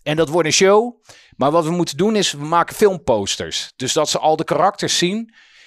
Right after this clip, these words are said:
Ja, dat zijn we toen een beetje gaan doen. En toen op een gegeven moment was het van... Ja, maar die gasten hebben een verhaal te vertellen, man. Die hebben een verhaal te vertellen. Maar hoe gaan we dat dan vertellen? Want we kunnen niet een serie maken. En toen hadden ze iets van...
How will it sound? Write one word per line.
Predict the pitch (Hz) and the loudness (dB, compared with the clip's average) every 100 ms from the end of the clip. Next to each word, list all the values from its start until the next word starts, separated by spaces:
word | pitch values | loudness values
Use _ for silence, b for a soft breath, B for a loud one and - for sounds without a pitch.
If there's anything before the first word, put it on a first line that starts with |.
| b | b
Ja, | - - | -12 -8
dat | - 156 | -4 0
zijn | 175 | 0
we | 156 | -2
toen | 143 | -2
een | 143 | -2
beetje | 139 170 - | 0 -2 -4
gaan | 123 | -4
doen. | 120 196 135 170 _ _ _ _ _ _ _ _ _ _ - | 0 0 -2 -6 _ _ _ _ _ _ _ _ _ _ -16
En | - | -12
toen | - 160 | -6 -4
op | 147 | -4
een | 127 | -4
gegeven | 120 147 | -2 0
moment | 156 135 | 0 -2
was | 123 120 | -2 -6
het | 123 | -6
van... | 131 117 101 _ _ _ _ _ _ _ _ _ _ _ | -8 -8 -10 _ _ _ _ _ _ _ _ _ _ _
Ja, | _ - - - - 82 85 - - | _ -16 -12 -10 -10 -12 -14 -20 -20
maar | - 110 107 - _ _ - | -16 -16 -16 -20 _ _ -20
die | - 110 | -20 -10
gasten | - 113 - | -8 -8 -6
hebben | 143 139 | -6 -6
een | 113 | -6
verhaal | 107 160 180 | -2 0 0
te | 160 | -4
vertellen, | - 123 92 82 | -8 -6 -8 -8
man. | 76 98 | -16 -14
Die | 120 | -10
hebben | 127 | -10
een | 127 | -8
verhaal | 117 131 143 | -6 -6 -6
te | - | -14
vertellen. | - 113 92 87 | -6 -4 -4 -6
Maar | 104 | -4
hoe | 127 143 | -4 -2
gaan | 151 135 | -2 -2
we | |
dat | 123 | -2
dan | 131 117 | -4 -6
vertellen? | - 170 127 | -2 0 0
Want | 101 95 | -2 -10
we | 101 101 | -12 -8
kunnen | 117 113 | -4 -2
niet | 147 147 - | -4 -6 -8
een | 120 113 | -6 -2
serie | 165 165 139 107 | 0 2 0 -4
maken. | 92 82 76 - - _ B B B B B B | -6 -10 -12 -18 -20 _ B B B B B B
En | 98 | -6
toen | 120 | -2
hadden | 139 131 | 0 -2
ze | 131 | -6
iets | 139 | -8
van... | - 123 117 104 | -2 -2 -2 -6